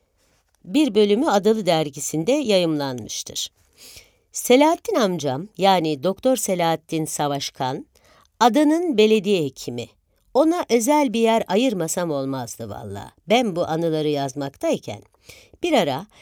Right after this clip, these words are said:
Yakın Ada, Uzak Ada, Burgaz Ada belgeseli yapıldı ve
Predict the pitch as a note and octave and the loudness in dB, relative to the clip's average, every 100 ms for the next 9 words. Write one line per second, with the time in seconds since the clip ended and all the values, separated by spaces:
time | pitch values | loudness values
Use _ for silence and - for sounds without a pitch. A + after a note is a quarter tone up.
0 | - - A3 C4 E4 A#3 E3 D#3 F3 B3+ | -20 -2 -2 -2 -2 -2 -2 -2 -2 -4
1 | - D#3 G3 F#3 G#3+ F3+ D#3 D3 C3+ C3+ | -2 -2 -2 0 -2 0 0 0 -2 -2
2 | D#3 E3 D3 D#3 D#3 D3+ C#3+ C3+ - C#3+ | 2 2 0 -4 -4 -4 -4 -6 -6 -8
3 | C3+ B3+ F3 | -6 -6 -6